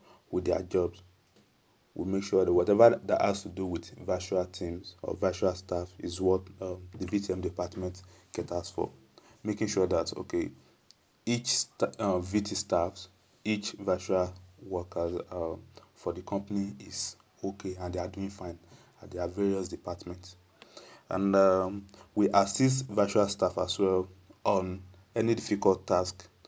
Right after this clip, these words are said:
or anything, or anything that, um, they don't clearly understand, like setting up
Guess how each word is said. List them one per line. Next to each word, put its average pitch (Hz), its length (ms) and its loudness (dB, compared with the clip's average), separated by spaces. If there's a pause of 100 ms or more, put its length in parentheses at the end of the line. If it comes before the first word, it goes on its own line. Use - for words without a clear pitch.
(180)
or 101 180 6
anything, 107 400 2 (280)
or 104 160 4
anything 110 380 2
that, 90 300 2
um, 87 400 -4 (600)
they 90 140 -2
don't 110 320 0
clearly 95 480 2
understand, 87 640 -6 (1160)
like 85 300 -2
setting 98 460 0
up 90 220 -2